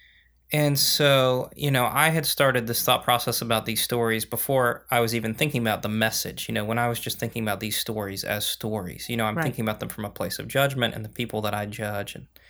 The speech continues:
Speaker 2: Right.
Speaker 1: yada, yada, yada. And so I'm reading these verses and remembering that I'm called, uh,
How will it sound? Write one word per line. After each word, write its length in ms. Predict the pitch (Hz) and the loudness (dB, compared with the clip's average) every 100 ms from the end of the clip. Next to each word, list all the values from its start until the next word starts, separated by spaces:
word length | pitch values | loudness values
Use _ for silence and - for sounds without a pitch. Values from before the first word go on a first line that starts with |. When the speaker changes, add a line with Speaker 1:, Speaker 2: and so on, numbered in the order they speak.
| - - - - | -20 -20 -18 -10
Speaker 2:
Right. 220 | 180 160 _ - | -8 -8 _ -4
Speaker 1:
yada, 240 | 123 113 | 0 0
yada, 260 | 110 104 104 | 0 -2 0
yada. 480 | 113 117 113 107 - | 2 2 2 0 -2
And 120 | 120 | -2
so 140 | - | 2
I'm 140 | 131 143 | 2 2
reading 220 | 151 139 | 2 2
these 180 | 127 120 | 0 0
verses 500 | 131 123 - 123 113 | 0 0 0 -4 -2
and 100 | 113 | -2
remembering 500 | 113 127 127 120 113 | -2 -2 0 0 0
that 100 | 110 | 0
I'm 140 | 107 | -2
called, 500 | 110 - 107 107 107 _ _ _ _ - | -2 0 0 -2 -8 _ _ _ _ -4
uh, 400 | 113 107 107 | 0 0 -2